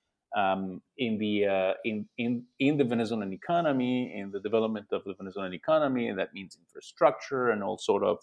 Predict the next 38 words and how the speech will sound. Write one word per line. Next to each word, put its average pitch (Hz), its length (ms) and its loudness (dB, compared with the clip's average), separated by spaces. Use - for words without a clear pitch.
you 120 120 -4
know, 92 200 -2
transformational, 107 800 -2
uh, 110 180 6
investments. 117 800 -2
The, 131 300 4
the 139 180 4
only, 214 480 4
and, 110 120 -6
and, 117 180 -6
and 120 140 -4
it's 120 240 -4
not, 156 300 8
you 95 80 -4
know, 101 80 -2
I'm 107 160 2
not - 220 0
criticizing 131 760 4
what 101 160 6
was 101 240 2
done. 98 380 6
What 95 120 6
I, 92 100 6
what 101 140 2
I'm, 98 200 0
what 110 120 2
I'm 104 100 -4
saying 180 420 2
is 123 200 2
that 107 300 6
what, 110 320 6
uh, 104 140 -2
we 196 280 6
were 143 260 8
not 113 220 4
aware 104 360 6
of - 180 4
and, 95 260 -6